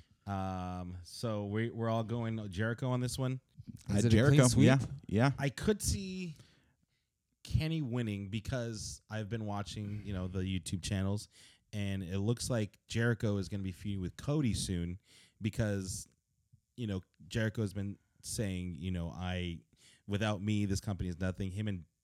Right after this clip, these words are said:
Speaker 1: him and, uh, Cody had a big confrontation on the Road to Double or Nothing where he
Speaker 2: Yeah.
Speaker 1: actually, uh, beat up, uh, one of the executives, the, the guy that always eats the apple in the videos.
Speaker 3: <laughs> Yeah,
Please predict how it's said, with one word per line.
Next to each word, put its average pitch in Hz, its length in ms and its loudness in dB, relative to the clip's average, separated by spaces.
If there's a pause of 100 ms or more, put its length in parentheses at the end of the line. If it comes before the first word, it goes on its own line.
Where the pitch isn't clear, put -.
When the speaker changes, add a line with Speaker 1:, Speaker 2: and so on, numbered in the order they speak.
(120)
Speaker 1:
him 113 240 -6
and, 98 160 -4
uh, 90 220 -6
Cody 104 300 0
had 98 120 -2
a 90 40 0
big 87 200 -2
confrontation 92 840 -6
on 82 360 -6 (520)
the 87 540 -6
Road 98 300 2
to - 60 -8
Double 90 200 0
or 87 40 0
Nothing 95 460 -2 (220)
where 95 180 0
he 107 80 0
Speaker 2:
Yeah. 101 160 0
Speaker 1:
actually, 98 240 2 (300)
uh, 90 200 -4 (140)
beat 104 220 4
up, 92 260 -4 (160)
uh, 85 460 -8 (580)
one 98 220 -2
of 85 140 -4
the 90 380 -4
executives, 90 800 -4
the, 87 120 -4
the 85 180 -6
guy 120 140 0
that 120 140 -4
always 110 260 0
eats 107 140 -6
the 101 120 -4
apple 113 500 0
in 107 120 -2
the 104 80 0
videos. 117 580 0
Speaker 3:
<laughs> 107 100 -8
Yeah, 92 180 -8